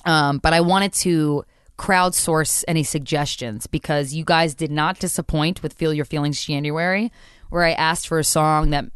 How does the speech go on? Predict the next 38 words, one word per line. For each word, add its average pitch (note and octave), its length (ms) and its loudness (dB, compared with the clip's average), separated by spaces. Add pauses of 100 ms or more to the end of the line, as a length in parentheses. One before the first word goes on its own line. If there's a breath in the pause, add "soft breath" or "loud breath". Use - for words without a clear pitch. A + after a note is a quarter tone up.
you E3 140 -2
know, C3+ 100 0
what's D#3 260 -2
a E3 60 -4
song E3 260 0
that C#3+ 120 -6
really D3+ 200 0
makes D3 240 -4
you D#3 60 -8
cry, C#3 380 -2
that C#3 140 -6
moves F3 500 2
you, F3+ 180 0
that D#3 160 -4
just - 260 -4
stops - 360 -6
you D3+ 80 -6
in D3 60 -4
your C#3+ 100 -2
tracks C#3+ 400 -4
and D3 100 -2
makes C#3+ 180 -4
you, C3+ 200 -2 (560 soft breath)
uh, D3+ 120 0
puts - 340 4
you G#3 140 0
in G3 160 4
your F3 180 2
feelings E3 440 0
and C#3+ 100 0
emotions D3+ 400 0
and D3 80 -2
makes C#3+ 160 -2
you D3 60 -8
feel D3 140 -4
like C#3 100 -4
a B2 40 -8
human. A#2+ 440 -6